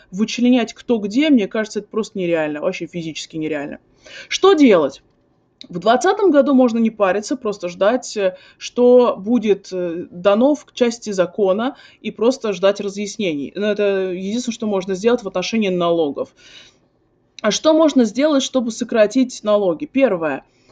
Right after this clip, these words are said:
Ну, дробите депозиты и облигации по членам семьи и близким людям, чтобы у вас в совокупности было меньше миллиона на человека. Это первый вариант.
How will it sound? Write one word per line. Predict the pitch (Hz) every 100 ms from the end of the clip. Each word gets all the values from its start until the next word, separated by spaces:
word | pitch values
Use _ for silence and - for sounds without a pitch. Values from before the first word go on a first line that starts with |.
| _ -
Ну, | 269
дробите | 202 185 202 202 370 - 220
депозиты | 196 202 190 190 220 370 370 269 220
и | - 220
облигации | 196 185 180 196 269 - 220
по | - 220 247
членам | - 208 202 196
семьи | - 185 185 202
и |
близким | 170 180 180 - 165
людям, | 180 302 349 320 - - -
чтобы | - - 262 269 254
у | 220
вас | 202 233
в | -
совокупности | 190 180 247 254 - 170
было | 170 214 208 196 180 170
меньше | 170 196 233 - 196
миллиона | 170 190 220 185
на | 180
человека. | - 190 185 165 139 -
Это | 208 -
первый | 247 185 156
вариант. | 151 92